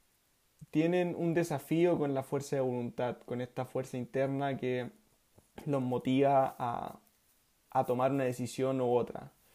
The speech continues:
¿ya? Entonces, eh, la pregunta es, ¿esta fuerza de voluntad se puede cultivar, se puede entrenar, se puede trabajar?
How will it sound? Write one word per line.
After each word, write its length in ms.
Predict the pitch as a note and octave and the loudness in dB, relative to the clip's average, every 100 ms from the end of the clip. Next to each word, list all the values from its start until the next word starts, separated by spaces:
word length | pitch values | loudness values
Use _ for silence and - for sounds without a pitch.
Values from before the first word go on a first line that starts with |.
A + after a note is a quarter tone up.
| _ _ _ _ | _ _ _ _
¿ya? 500 | - B2 C3 D3+ E3+ - | -4 2 4 2 -2 -6
Entonces, 920 | C3 - C#3 C#3 C#3 E3+ F3 F3 E3+ | -8 -4 -4 -4 -2 0 2 0 -2
eh, 540 | C#3+ C3+ C3 C3 C3 B2+ | 0 2 4 4 2 2
la 140 | B2+ | 2
pregunta 360 | B2 C#3 D3 D#3 | 2 0 2 4
es, 300 | D#3 D3+ - | 6 4 0
¿esta 300 | C#3 - D3 | -6 -2 0
fuerza 300 | D3+ D3 C#3+ | 2 2 2
de 40 | |
voluntad 400 | C3+ C3 B2+ C3+ - | 2 0 -2 -4 -4
se 180 | - | -8
puede 240 | A2 C3 C3 | -2 0 0
cultivar, 640 | B2 A2+ A#2+ A#2+ E3 E3+ | -2 -4 0 4 4 4
se 160 | - C#3 | 0 -2
puede 200 | C#3 C3+ | 0 0
entrenar, 560 | B2+ - A2+ C3 D3 C#3+ | -2 -6 -6 -2 -2 -4
se 140 | - | -6
puede 220 | B2+ B2 | -2 -2
trabajar? 680 | A#2 A2 - - C3+ D#3+ | -2 -4 -4 4 4 4